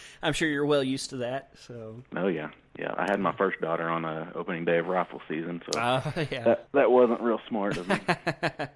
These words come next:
Speaker 1: Yep, yep. My wife and I are always joking back and forth every time we start talking about having a, you know, another kid. The timing is very important to me, much
Speaker 2: Oh,
Speaker 1: more
Speaker 2: yeah.
Speaker 1: so than her.
Speaker 2: You gotta plan it out.
Speaker 1: Exactly.
Speaker 2: Yeah, exactly.
Speaker 1: Yeah. So,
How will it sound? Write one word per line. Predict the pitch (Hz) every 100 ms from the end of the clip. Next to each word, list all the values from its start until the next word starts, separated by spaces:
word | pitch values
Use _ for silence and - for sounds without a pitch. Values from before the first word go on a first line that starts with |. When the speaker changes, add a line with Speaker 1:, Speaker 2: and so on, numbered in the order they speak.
| 139 147
Speaker 1:
Yep, | - 120 120 - - - - - -
yep. | 120 120 - _ - - 151 -
My | 120
wife | 120 127 123 131
and | 120
I | 120 123
are | 120
always | 123 123 123 - -
joking | 131 139 127 123
back | 127 120
and | 120
forth | - 123 123 - -
every | 131 120
time | 120 123
we | 120
start | 127 120
talking | - 120
about | 123 123
having | 127 123 120
a, | 123 -
you | 120
know, | 113 -
another | 131 127 117
kid. | - 135 120 117 120 - -
The | 135
timing | - 165 143 117
is | 113
very | 113 190 196 170
important | 135 147 139 120
to | 120
me, | 117 113
much | 147 170 -
Speaker 2:
Oh, |
Speaker 1:
more | 147
Speaker 2:
yeah. | 180
Speaker 1:
so | 147 135
than | 120
her. | 127 117
Speaker 2:
You | 107
gotta | 90
plan | - 92 90
it | 85
out. | 80 85
Speaker 1:
Exactly. | 127 123 120 107
Speaker 2:
Yeah, | 80 87
exactly. | 87 82 85 - 107 76
Speaker 1:
Yeah. | 73 - -
So, | - - -